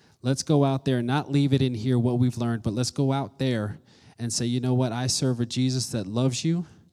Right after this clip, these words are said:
that there is redemption, that there is grace, that there is mercy, and that you are welcome." Jesus sought sinners. He didn't seek the righteous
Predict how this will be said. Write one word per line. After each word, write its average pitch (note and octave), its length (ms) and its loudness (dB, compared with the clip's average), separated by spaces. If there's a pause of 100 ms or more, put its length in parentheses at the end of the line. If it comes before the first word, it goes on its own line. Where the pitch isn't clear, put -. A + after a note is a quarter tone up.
(680)
that A2+ 180 -2
there B2 160 2
is A2+ 160 -2
redemption, C3+ 540 -2
that B2 180 -2
there A2+ 160 2
is G#2 100 -2
grace, B2+ 420 -2
that A#2+ 140 -4
there A2 160 0
is G#2 180 -2
mercy, C#3 540 0 (640)
and A2+ 100 -6
that A2 160 -4
you C3+ 120 4
are A#2 80 6
welcome." A2 520 -2 (1600)
Jesus F3+ 340 4
sought - 340 0
sinners. B2 600 0 (1300)
He D#3+ 200 0
didn't D#3+ 220 2
seek - 480 -2 (300)
the C3+ 100 0
righteous B2 680 -2